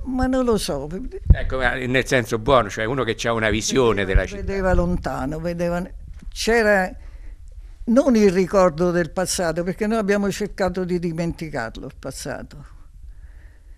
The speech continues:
Speaker 1: ma c'era una volontà di andare avanti, di ricostruire, una, una voglia di cultura soprattutto c'era.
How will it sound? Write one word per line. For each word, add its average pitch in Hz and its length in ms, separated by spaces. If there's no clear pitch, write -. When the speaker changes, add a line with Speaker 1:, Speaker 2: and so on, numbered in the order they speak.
Speaker 1:
ma 180 340
c'era 196 420
una 185 220
volontà 175 720
di 160 180
andare 160 440
avanti, 147 600
di 170 160
ricostruire, 165 1080
una, 214 500
una 214 240
voglia 196 380
di 180 120
cultura 170 840
soprattutto 175 880
c'era. 156 480